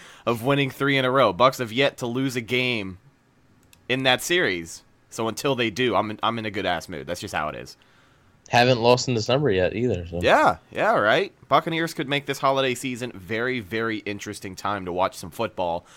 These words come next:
Speaker 1: because normally they have that habit where towards the end of the year they put something together that makes you feel really good about the next season, but that's, like, over the last two or three games. As of right now,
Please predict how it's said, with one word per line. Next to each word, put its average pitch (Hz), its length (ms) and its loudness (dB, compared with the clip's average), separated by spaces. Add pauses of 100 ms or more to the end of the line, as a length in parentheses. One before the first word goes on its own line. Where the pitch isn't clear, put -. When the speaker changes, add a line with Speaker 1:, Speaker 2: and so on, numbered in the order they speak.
(160)
Speaker 1:
because 185 300 -2
normally 269 440 2
they 135 160 0
have 127 200 2
that 117 160 -2
habit 117 460 0
where 107 100 -6
towards 139 320 -4
the 131 140 -4
end 120 80 -4
of 110 80 -6
the 101 120 -4
year 123 280 -2
they 101 100 -2
put - 220 -6
something 110 280 -6
together 107 440 -2
that 95 160 -8
makes 101 220 -8
you 101 60 -8
feel 92 260 -6
really 113 300 -4
good 107 280 -2
about 90 240 -2
the 90 80 -4
next 90 300 -8
season, 156 440 -4 (580)
but 127 160 -2
that's, 160 280 4
like, 156 320 2
over 123 220 -2
the 107 100 -2
last 104 380 0
two 147 240 -2
or 123 80 -4
three 110 260 -8
games. 90 480 -10 (680)
As 156 180 6
of 131 140 -2
right 123 260 4
now, 101 400 2